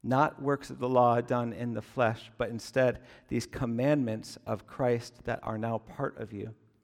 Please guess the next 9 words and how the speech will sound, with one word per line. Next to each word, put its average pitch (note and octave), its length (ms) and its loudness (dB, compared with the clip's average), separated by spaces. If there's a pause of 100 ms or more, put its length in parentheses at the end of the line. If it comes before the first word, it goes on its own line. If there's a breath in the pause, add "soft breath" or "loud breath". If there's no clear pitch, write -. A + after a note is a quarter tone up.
(800 soft breath)
The C3 80 -4
commands C#3 500 0
of B2 180 -6
Christ B2+ 500 0
are A2+ 160 -4
now A2 280 -2
internal B2 560 -2
to - 160 -10
you, G#2 240 -4